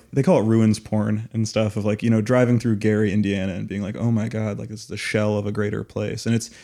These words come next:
it's interesting, like, in the heyday of Gary, like, just being a person on the street, looking around, it would not have felt different from Chicago. Like, this is a functioning place. You have a professional class.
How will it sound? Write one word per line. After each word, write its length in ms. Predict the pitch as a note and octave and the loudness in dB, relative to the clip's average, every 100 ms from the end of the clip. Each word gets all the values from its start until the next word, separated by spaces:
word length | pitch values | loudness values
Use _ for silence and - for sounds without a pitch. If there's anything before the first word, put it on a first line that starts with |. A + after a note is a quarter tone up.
| _ | _
it's 100 | - | 0
interesting, 320 | D3 D3 A#2+ | 2 4 2
like, 160 | G#2 - | 2 2
in 140 | A2 | 2
the 60 | G#2+ | 4
heyday 340 | A#2+ A2+ G#2+ | 4 4 2
of 100 | G#2+ | 0
Gary, 360 | A2 G#2 G#2 G2 | 0 0 0 -2
like, 340 | F#2 - - | -4 -8 -12
just 180 | A2 - _ - | -16 -16 _ -2
being 180 | B2 A#2 | 0 0
a 40 | |
person 320 | - A2+ A2 | 0 -2 -2
on 120 | G#2+ | -2
the 40 | G#2+ | -4
street, 380 | - A2+ A2+ - _ - | -6 -4 -4 -6 _ -6
looking 220 | A2 A#2 | -2 2
around, 440 | G#2+ G#2 G2+ G#2 - - | 2 2 0 -2 -6 -4
it 60 | A2 | 0
would 160 | A#2+ | 2
not 160 | A#2 A2 | 4 2
have 80 | A2 | 0
felt 240 | G#2 F#2+ | -4 -4
different 360 | G#2 F#2 D#2 - | -6 -6 -12 -10
from 180 | G#2+ A2 | -10 -10
Chicago. 420 | G2+ - - - | -10 -8 -6 -6
Like, 80 | A#2 | -4
this 140 | C3 | -2
is 80 | C#3+ | 0
a 80 | A#2 | 0
functioning 480 | - G#2+ - G#2+ G#2 | 0 -4 -2 -4 -4
place. 340 | A#2 - - | -6 -6 -4
You 80 | A2+ | -2
have 140 | A2 | -2
a 60 | G#2 | -2
professional 520 | A2 - A2+ - A2+ | -4 -4 -4 0 -2
class. 420 | A2+ B2+ D3+ - | 0 -2 -4 -8